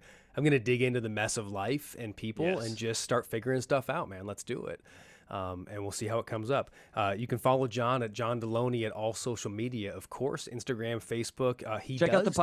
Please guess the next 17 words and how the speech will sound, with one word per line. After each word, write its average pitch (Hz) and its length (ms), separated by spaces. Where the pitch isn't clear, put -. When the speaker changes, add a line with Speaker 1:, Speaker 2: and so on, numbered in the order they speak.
Speaker 1:
tweet. 139 100
Speaker 2:
podcast, 127 160
man. 131 180
We're 135 120
having 139 180
a 117 40
blast. 117 500
It's 107 140
a, 113 80
it's - 180
a 110 60
fun 120 220
show. 107 280
Listen 170 400
to 196 320
your 180 300
podcast, 113 880